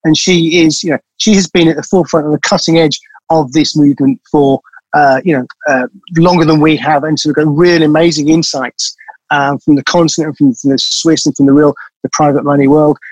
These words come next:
And then Ben Macquarie, who's the strategic advisor to the Hong Kong Green Finance Inst-,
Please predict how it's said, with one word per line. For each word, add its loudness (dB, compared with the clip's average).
And 4
then 2
Ben 0
Macquarie, 0
who's 0
the 2
strategic -2
advisor 0
to -4
the 0
Hong 0
Kong -2
Green 2
Finance -2
Inst-, -4